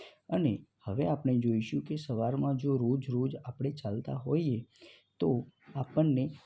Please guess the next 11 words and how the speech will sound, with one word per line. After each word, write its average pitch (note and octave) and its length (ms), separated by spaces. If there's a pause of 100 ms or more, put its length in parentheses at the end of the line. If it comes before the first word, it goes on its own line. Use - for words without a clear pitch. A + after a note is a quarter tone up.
(120)
પ્રકૃતિ C#3+ 560
સાથેનો C#3+ 600
જે C#3 160
આપણો C3+ 320
જે C3+ 160
સંબંધ C3+ 560
છે C#3+ 440 (380)
એ C3+ 120
કેટલો C#3 640
ઇમ્પોર્ટન્ટ C3 600
છે F#3+ 340